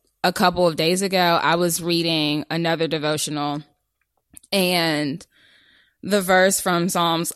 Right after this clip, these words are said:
one eleven five came, and it goes, "He has given food and provision to those who reverently and worshipfully fear him.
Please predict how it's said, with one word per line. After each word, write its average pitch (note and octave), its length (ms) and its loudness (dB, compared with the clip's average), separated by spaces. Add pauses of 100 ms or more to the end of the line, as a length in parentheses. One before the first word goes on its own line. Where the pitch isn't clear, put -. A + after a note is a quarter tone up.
one E3 320 -2
eleven D#3 520 -2
five D3+ 560 -2
came, C3 520 -6 (320)
and F3 140 0
it E3+ 140 -2
goes, D#3 560 2
"He F#3+ 140 0
has F3 180 2
given F3 300 0
food F3+ 260 0
and G#3+ 100 -2
provision E3+ 540 0
to E3 140 -4
those E3 420 -2
who E3+ 180 -2
reverently F3+ 720 -2
and D#3 220 -4
worshipfully D#3 640 -4
fear D#3 400 -4
him. G#3 320 -4